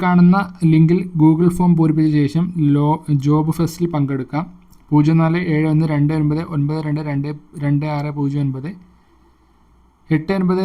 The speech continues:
രണ്ട് ഒന്ന് ഒൻപത് നാല് ഒന്ന് നാല് ഒൻപത് എട്ട് എന്ന, ഏഹ്, ഇതിൽ ബയോഡാറ്റയുടെ അഞ്ച് പകർപ്പുകളുമായി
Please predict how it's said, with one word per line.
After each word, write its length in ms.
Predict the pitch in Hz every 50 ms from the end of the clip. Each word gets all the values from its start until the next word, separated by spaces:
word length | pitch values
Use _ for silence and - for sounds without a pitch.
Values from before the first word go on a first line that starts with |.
| 180
രണ്ട് 200 | 175 165 165 175 175 170
ഒന്ന് 180 | 160 156 165 180 175 - - - - _ -
ഒൻപത് 340 | 156 156 156 165 175 175 170
നാല് 240 | 165 156 160 170 175 - - - _
ഒന്ന് 140 | 156 160 165
നാല് 240 | 165 165 165 160 170 175 170
ഒൻപത് 240 | 156 151 156 156 165
എട്ട് 300 | 160 151 156 - 160 165 175 - -
എന്ന, 220 | 170 160 156 156 165 175 180 180 - - - - _ _ _ _ _ 170
ഏഹ്, 260 | 160 156 151 151 147 147 147
ഇതിൽ 180 | 143 156 160
ബയോഡാറ്റയുടെ 540 | 165 160 156 151 151 156 156 156 160 156 160
അഞ്ച് 180 | 160 151 151 160
പകർപ്പുകളുമായി 520 | 156 151 147 143 147 151 147 147 156 170